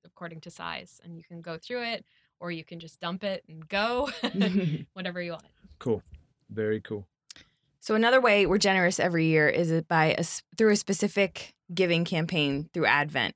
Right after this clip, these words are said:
Speaker 2: which I think is a great focus. Um, what are we focusing on this year, Doug?
Speaker 3: Yeah, one of the things that we do every year is we have a special giving called Advent Giving, and it's where we get a chance to practice generosity.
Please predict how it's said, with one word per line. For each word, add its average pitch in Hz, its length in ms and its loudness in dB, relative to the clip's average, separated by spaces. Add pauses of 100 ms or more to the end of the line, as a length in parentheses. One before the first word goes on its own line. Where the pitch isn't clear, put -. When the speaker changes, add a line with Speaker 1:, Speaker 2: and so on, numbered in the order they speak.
Speaker 2:
which 165 160 -4
I 165 80 -2
think 147 160 -2
is 151 120 -4
a 147 40 -2
great 147 280 -2
focus. 143 580 -4
Um, 165 240 2
what 190 140 2
are 214 60 4
we 214 100 2
focusing 185 440 -2
on 143 120 0
this 147 160 -4
year, 127 180 -4 (140)
Doug? 123 120 -2
Speaker 3:
Yeah, 160 100 6
one 156 140 6
of 175 80 4
the 180 40 4
things 180 120 4
that 185 80 2
we 165 120 2
do 160 440 2
every 147 300 0
year 143 520 0
is 131 360 0
we 127 300 0
have 127 280 0
a 120 100 0
special 131 580 0
giving 123 420 -4
called 110 460 -4
Advent 110 440 -6
Giving, 110 360 -2
and 104 380 -6
it's 113 200 -10
where 123 140 -2
we 127 100 0
get 147 140 2
a - 20 -2
chance 120 320 -4
to 117 60 -6
practice 113 420 -6
generosity. 107 760 -6